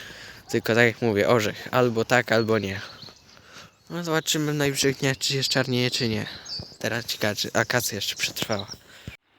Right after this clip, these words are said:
No, akacja nie przetrwała.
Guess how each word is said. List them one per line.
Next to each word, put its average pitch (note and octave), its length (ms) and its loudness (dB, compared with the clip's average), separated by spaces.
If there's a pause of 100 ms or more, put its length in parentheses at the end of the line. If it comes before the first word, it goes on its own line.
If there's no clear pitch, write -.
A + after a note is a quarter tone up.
(720)
No, F#3 180 0
akacja C3+ 500 0
nie A#2+ 140 -2
przetrwała. G2+ 760 -2